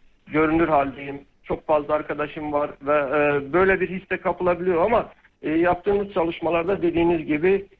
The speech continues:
e, sosyal medyanın yalnızlığı gidermediği, tam tersine biraz daha tetikleyici bir unsur haline geldiğini görebiliyoruz.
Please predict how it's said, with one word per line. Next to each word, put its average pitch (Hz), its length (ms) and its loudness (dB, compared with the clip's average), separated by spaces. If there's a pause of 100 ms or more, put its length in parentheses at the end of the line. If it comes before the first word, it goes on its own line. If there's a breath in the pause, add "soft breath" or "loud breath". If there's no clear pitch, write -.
(160)
e, 135 200 0
sosyal 180 420 -2
medyanın 175 440 0
yalnızlığı 156 600 0
gidermediği, 160 680 0
tam 185 240 0
tersine 156 500 -2
biraz 151 280 0
daha 156 220 2
tetikleyici 143 720 -4
bir 139 80 -4
unsur 135 340 -2
haline 123 300 2
geldiğini 110 440 -2
görebiliyoruz. 101 520 -4